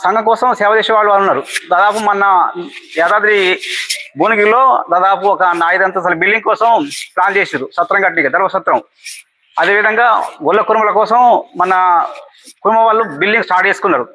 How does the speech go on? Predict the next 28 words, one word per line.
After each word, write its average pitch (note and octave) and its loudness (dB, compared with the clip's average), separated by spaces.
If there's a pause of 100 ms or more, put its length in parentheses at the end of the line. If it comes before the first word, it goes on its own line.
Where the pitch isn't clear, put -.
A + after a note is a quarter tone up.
(1080)
మన D#3+ 0
ఎక్కడ F3 0
కోకపేటలో G3 -2 (220)
మనకు F#3 0
కూడా A3 2
అక్కడ F#3+ 2 (100)
ఐదు F3+ 2
కోట్ల F#3+ 0
బిల్డింగ్, G#3+ 0
తర్వాత F3+ -2
ప్లేస్ G#3 2 (440)
ఒక C#3 -10
పది F3 2
కోట్ల F#3+ 0
విలువ G3+ 2
చేసినట్టు G3+ 0
బిల్డింగ్ G#3+ 0
కూడా B3 2 (420)
దాదాపు F#3+ 2
ఇది F#3 0
రెండు F#3 0
మూడు G#3 0
నెలలు G#3 2
స్టార్ట్ F3+ 0
అయితే G#3 0
ఇంకా G#3+ -2
మంచిది. A3 0
అది C3+ 0